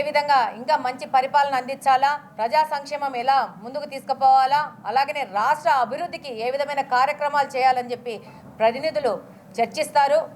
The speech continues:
అలాగనే ఇరవై తొమ్మిదవ తేదీ బహిరంగ సభ, పెద్ద బహిరంగ సభ ఏర్పాటు చేయడం జరిగింది. దానికి కడప జిల్లా, ఉమ్మడి కడప జిల్లా నుంచి పెద్ద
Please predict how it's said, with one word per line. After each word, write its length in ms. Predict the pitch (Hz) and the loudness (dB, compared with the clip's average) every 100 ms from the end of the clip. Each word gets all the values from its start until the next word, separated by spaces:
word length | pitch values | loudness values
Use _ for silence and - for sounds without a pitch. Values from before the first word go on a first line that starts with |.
| 202 | 0
అలాగనే 280 | 262 277 262 | 2 0 -2
ఇరవై 160 | 269 285 285 | 0 0 0
తొమ్మిదవ 320 | 262 302 311 302 | -2 2 2 2
తేదీ 200 | 277 254 190 - - - - - - | 0 -2 -8 -12 -20 -20 -20 -12 -4
బహిరంగ 420 | 202 302 330 320 302 | 0 2 2 0 0
సభ, 160 | 269 220 180 - - - - - - - - - - - - - 247 | 0 0 -2 -8 -20 -20 -20 -20 -20 -20 -20 -20 -20 -20 -20 -4 -2
పెద్ద 220 | 240 214 339 240 | -2 0 0 2
బహిరంగ 340 | 240 330 320 302 | 2 0 0 0
సభ 80 | 277 269 | 2 2
ఏర్పాటు 280 | 269 294 277 | 2 0 0
చేయడం 200 | 269 269 262 | 0 0 0
జరిగింది. 380 | 247 262 247 302 285 - | -2 -4 -6 -8 -8 -2
దానికి 320 | 233 262 254 226 175 - - - - | 0 0 -4 -6 -8 -16 -20 -20 -2
కడప 220 | 247 277 302 294 | 0 2 0 0
జిల్లా, 180 | 302 277 254 | 2 4 4
ఉమ్మడి 260 | 285 320 311 | 0 0 0
కడప 240 | 269 285 277 | 0 0 0
జిల్లా 180 | 285 277 | 0 0
నుంచి 180 | 269 269 247 | -4 -10 -2
పెద్ద 200 | 247 233 | -2 0